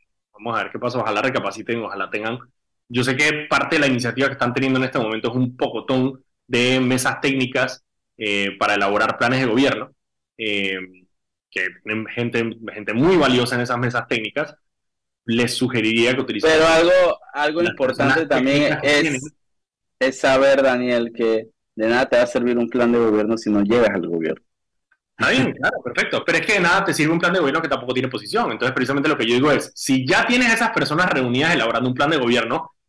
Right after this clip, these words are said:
Speaker 1: estoy seguro que esas personas han conversado el tema de la mina. Sería bueno de una
Speaker 2: Es
Speaker 1: vez
Speaker 2: que
Speaker 1: que lo
Speaker 2: no
Speaker 1: saque y diga, "Mira,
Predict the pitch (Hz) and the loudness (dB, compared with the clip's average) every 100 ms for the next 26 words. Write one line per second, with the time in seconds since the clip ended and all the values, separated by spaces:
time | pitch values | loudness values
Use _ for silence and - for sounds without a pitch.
0 | - 117 - 135 135 156 156 156 165 139 | -10 -8 -2 0 2 2 4 4 2 0
1 | 160 - 160 160 139 160 - _ _ - | -2 -2 -4 -2 0 -2 -4 _ _ -6
2 | 131 135 139 156 127 - 113 107 135 113 | -2 0 2 2 2 2 2 2 0 -2
3 | 110 110 107 113 131 - 107 107 135 117 | -4 -2 -2 -2 -2 -2 -2 0 -2 -4
4 | 107 247 202 101 - _ _ _ _ _ | 0 2 2 -2 -10 _ _ _ _ _
5 | _ _ - 127 123 139 160 - 170 175 | _ _ -6 -2 2 2 4 4 4 2
6 | - - _ _ 131 127 143 151 170 180 | -2 -8 _ _ 0 2 4 4 4 4
7 | 202 185 233 185 185 202 254 196 127 - | 2 2 2 4 4 4 2 2 0 -6